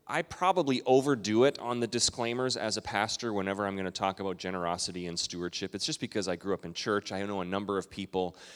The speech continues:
I've, I've met a number of people. If you've talked to people and they say, gi-, they give you the top three reasons why they never wanna go to church, one of those three is,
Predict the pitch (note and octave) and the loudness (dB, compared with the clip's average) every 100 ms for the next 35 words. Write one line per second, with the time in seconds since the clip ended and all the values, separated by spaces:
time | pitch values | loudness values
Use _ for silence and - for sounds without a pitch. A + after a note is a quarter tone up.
0 | - - A2+ G#2+ - G2+ G2 A#2+ A2+ G#2 | -18 -2 -2 0 -2 -2 0 0 0 -2
1 | A2+ A2+ A2 - G#2+ G2 G2 G2 E2 F#2+ | -2 0 -2 -2 -8 -4 2 2 0 -4
2 | G#2+ A2 - C3 C3 C#3+ C#3 D#3 D#3 C3+ | -6 -6 2 2 2 -4 -2 0 4 4
3 | A#2+ A#2+ - C3+ B2 A#2+ G2+ C3 B2 B2 | 6 4 4 4 4 2 2 4 4 4
4 | C#3 B2+ A2 - B2+ B2 - C3 A2 A#2 | 4 4 6 6 6 4 2 -2 0 0
5 | A#2+ B2 A2 G2+ G2+ G#2+ A2 G#2 G2+ G#2 | 0 2 4 4 2 0 2 0 2 2
6 | G2+ - A2+ A2+ - G2+ C3+ D#3 C3 A#2 | 2 2 0 0 -6 2 4 6 4 4
7 | A2+ - - A#2+ A2+ D#2 F2 F2 G2+ | 4 2 -2 -2 0 2 2 2 0